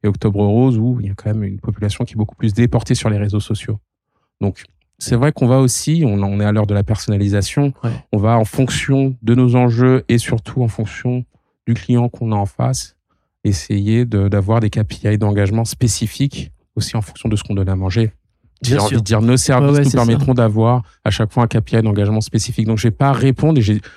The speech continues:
Speaker 1: toujours beaucoup de mal à répondre à cette question parce qu'il faut le mettre à hauteur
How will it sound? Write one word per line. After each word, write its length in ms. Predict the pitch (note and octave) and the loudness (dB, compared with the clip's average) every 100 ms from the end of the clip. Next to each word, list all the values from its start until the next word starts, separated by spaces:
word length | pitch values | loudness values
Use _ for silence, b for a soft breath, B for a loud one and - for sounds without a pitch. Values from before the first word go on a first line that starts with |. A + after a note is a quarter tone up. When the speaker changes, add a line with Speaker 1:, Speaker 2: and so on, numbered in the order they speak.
| B | B
Speaker 1:
toujours 260 | - C3+ B2 | -2 0 2
beaucoup 280 | C#3 C#3+ D#3 | 2 2 2
de 40 | |
mal 120 | E3+ C#3+ | 4 4
à 40 | |
répondre 320 | B2 B2+ C#3 | 2 2 2
à 40 | B2 | 2
cette 200 | B2 - | 0 0
question 400 | A#2+ - D3 D#3+ b b b | -2 0 -2 -4 b b b
parce 140 | - - | -8 -6
qu'il 100 | - | -4
faut 120 | B2 | 0
le 60 | B2+ | 2
mettre 200 | C3 B2 | 2 2
à 60 | |
hauteur 500 | A#2 - C3 C3+ B2+ | 2 2 2 2 0